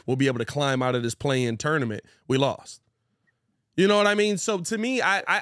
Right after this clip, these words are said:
I just look at this Bulls team as when the moment is brightest, they shy away. I think that they, listen, talent-wise, it's, it, it's, it's my biggest gripe with the Bulls. Talent-wise, they literally are one of the best teams talent-wise in the N B A.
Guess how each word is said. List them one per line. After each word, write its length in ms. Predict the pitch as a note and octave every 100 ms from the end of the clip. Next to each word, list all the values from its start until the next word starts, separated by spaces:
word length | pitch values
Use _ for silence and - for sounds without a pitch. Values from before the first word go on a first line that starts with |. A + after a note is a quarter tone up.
| -
I 120 | A3+
just 220 | C4+ B3+
look 120 | A#3+ G#3+
at 40 |
this 140 | G3
Bulls 300 | C#3 F3+ F3+
team 220 | - F3 D#3
as 160 | B2
when 260 | A#2 G3+ A3+
the 80 | F3
moment 420 | C#3+ F3+ F#3+ F3
is 120 | C#3+
brightest, 580 | G2+ C3+ D3 F3 G3+ -
they 100 | C3
shy 320 | B2 C#3 A#2+
away. 240 | G2 E2 - _ _ _ _ _ _ _ _ E3+
I 100 | F3+
think 300 | - C4+ -
that 180 | A3+
they, 140 | A#3 G#3+
listen, 340 | F3+ D#4+ - - -
talent-wise, 1000 | - A3 D#4+ E4+ C4+ D#4 E4 F#4 E4+ - _ _ -
it's, 220 | A#3 - -
it, 180 | A3+ G#3
it's, 300 | A3+ - - -
it's 180 | G#3+ G#3
my 140 | G#3
biggest 520 | E3+ C3+ C4+ C#4 G#3+
gripe 260 | C3 F#3+ F#3+
with 140 | C#3+ C3+
the 40 |
Bulls. 460 | A2+ F2+ - - - _ _ _
Talent-wise, 960 | - B3 D4 D4+ C#4 C#4+ D4+ E4 D#4+ - _ _ B2+
they 380 | F3+ B3 B3+
literally 880 | F#3 C#3+ A3+ D#4 B3+ G#3 E3+ D#3+ A3 - _ _ _ _ -
are 160 | F#3+ G3
one 180 | A3 A3
of 60 |
the 80 | G3+
best 340 | E3 G#3 - -
teams 280 | G3+ F3+
talent-wise 600 | - F#3+ F3 C#3+ D3 C3+ C3+
in 60 |
the 100 | B2
N 80 | A2+
B 100 |
A. 40 | -